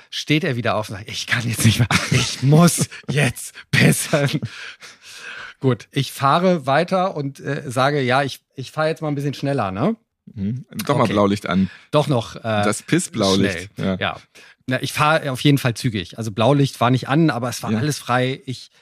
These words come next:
Speaker 1: sah schon die Klinik von
Speaker 2: Mhm.
Speaker 1: weitem wirklich. Ne? Sie war
Speaker 2: Ja.
Speaker 1: jetzt ganz nah da.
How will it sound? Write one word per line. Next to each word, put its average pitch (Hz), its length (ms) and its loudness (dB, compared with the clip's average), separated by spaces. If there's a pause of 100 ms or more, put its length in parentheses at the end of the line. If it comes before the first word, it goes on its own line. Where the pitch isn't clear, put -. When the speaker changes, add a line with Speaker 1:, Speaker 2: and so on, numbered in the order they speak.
Speaker 1:
sah 139 320 2
schon 180 240 4
die 143 120 2
Klinik 208 460 0
von - 200 2
Speaker 2:
Mhm. 92 60 4
Speaker 1:
weitem 143 420 2
wirklich. 185 520 0
Ne? 175 140 -4
Sie 147 160 -8
war 135 120 2
Speaker 2:
Ja. 170 80 0
Speaker 1:
jetzt - 180 -6
ganz 170 340 -2
nah 139 220 2
da. 98 280 -4